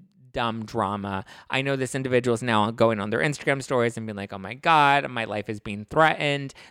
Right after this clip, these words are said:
This is not okay. You can't threaten people like this holding up a gun." I also very vividly remember an Instagram live that that individual did where they claimed to have looked me up, found my address, and can be at my apartment in fifteen minutes.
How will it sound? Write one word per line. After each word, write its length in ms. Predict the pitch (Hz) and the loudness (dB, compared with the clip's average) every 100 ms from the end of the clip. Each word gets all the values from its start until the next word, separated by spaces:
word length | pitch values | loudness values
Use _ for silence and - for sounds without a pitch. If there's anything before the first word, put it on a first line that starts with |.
| - | -12
This 240 | 123 - | -10 -10
is 140 | 110 | -8
not 160 | 120 104 | -4 -2
okay. 480 | 107 104 156 147 143 | -2 -2 0 2 2
You 180 | 135 110 | 0 -6
can't 300 | - 107 113 | -8 -8 -2
threaten 320 | 139 156 139 | 0 0 -4
people 300 | 131 143 135 | -10 -8 -4
like 260 | 131 127 | -2 -2
this 180 | - 131 | -4 -6
holding 300 | - 98 107 | -4 -8 -8
up 100 | 98 | -12
a 60 | 104 | -6
gun." 400 | 127 143 139 135 _ _ _ _ _ _ _ _ _ | -2 -2 -4 -10 _ _ _ _ _ _ _ _ _
I 140 | 127 135 | -2 0
also 420 | - 135 127 151 | 0 -2 0 -2
very 460 | 135 131 123 127 123 | -2 2 2 2 0
vividly 560 | 120 120 123 117 117 | -2 -2 -2 -2 0
remember 500 | 117 117 110 113 113 | 0 -2 -4 -2 -2
an 80 | 113 - | -2 -6
Instagram 560 | 117 - 120 117 110 | -8 -8 -6 -4 -4
live 340 | 113 110 120 123 | -2 0 0 -2
that 140 | 123 | -2
that 200 | 117 110 | 0 0
individual 640 | 131 123 117 120 120 117 | -4 -6 -4 -4 -4 -6
did 420 | 113 - 110 110 - - - | -6 -2 0 0 -4 -16 -14
where 160 | - 127 | -4 -2
they 360 | 127 131 127 - _ | 0 0 0 -4 _
claimed 680 | - - 147 127 123 123 123 - - _ | -10 -2 0 0 -2 -6 -10 -16 -20 _
to 160 | - 143 | 0 2
have 260 | 131 120 - - | 2 -4 -14 -4
looked 360 | 139 139 - | 2 2 2
me 200 | 147 139 | -4 0
up, 400 | 127 123 120 - | 4 4 2 -4
found 340 | - 139 131 139 | 0 2 2 0
my 140 | 135 | -2
address, 560 | 131 117 117 123 110 117 | 2 0 2 -2 -2 -6
and 80 | |
can 160 | 113 123 | -10 -6
be 160 | 120 120 | -4 -4
at 60 | |
my 120 | 113 | -4
apartment 520 | 107 107 - 123 110 104 | -8 -8 -8 -8 -8 -10
in 100 | 107 | -6
fifteen 420 | 113 - 117 107 | -6 -6 -6 -4
minutes. 500 | 101 123 151 - | 0 0 -2 -6